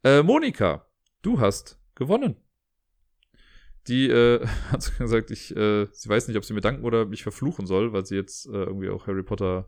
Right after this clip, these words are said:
weiter hören muss und also Geschichten. Aber du hast gewonnen. Ich werd dir auch nochmal eine E-Mail schreiben, weil ich brauche ja dann deine Adresse, damit ich dir das zukommen lassen kann.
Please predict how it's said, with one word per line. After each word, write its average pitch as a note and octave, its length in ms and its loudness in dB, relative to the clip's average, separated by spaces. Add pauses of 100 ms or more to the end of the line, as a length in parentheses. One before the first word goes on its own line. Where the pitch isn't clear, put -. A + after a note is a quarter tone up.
(520)
weiter C#3+ 300 4
hören C#3+ 280 6
muss B2+ 180 -2
und A2+ 60 -2
also A#2 200 2
Geschichten. A#2+ 420 -6
Aber F#3 280 2 (200)
du D#3+ 100 2
hast F#3 120 2
gewonnen. D3+ 400 0 (240)
Ich C3 120 -2
werd F3 160 4
dir E3+ 60 4
auch D#3 40 4
nochmal C#3+ 160 0
eine C3+ 100 -4
E-Mail B2 200 -2
schreiben, F#3 440 0
weil A#2+ 120 2
ich A#2+ 100 -4
brauche B2+ 140 2
ja A#2+ 40 2
dann A2 160 0
deine G#2 180 0
Adresse, G2 300 -4
damit G2+ 200 -4
ich G2+ 120 -10
dir G#2 60 -8
das - 120 -8
zukommen A2 380 -2
lassen A#2+ 240 -6
kann. E3 240 -2